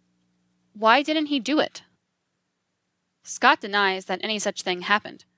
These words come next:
or that they came into possession of any information from Frank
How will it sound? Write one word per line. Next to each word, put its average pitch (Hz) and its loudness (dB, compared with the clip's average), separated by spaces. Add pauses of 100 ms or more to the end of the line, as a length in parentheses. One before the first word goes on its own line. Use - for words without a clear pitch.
(260)
or 226 4
that 233 4
they 233 2
came 233 -4
into 226 -8
possession 214 0
of 190 -6
any 240 0
information 190 -4
from 190 -6
Frank 190 0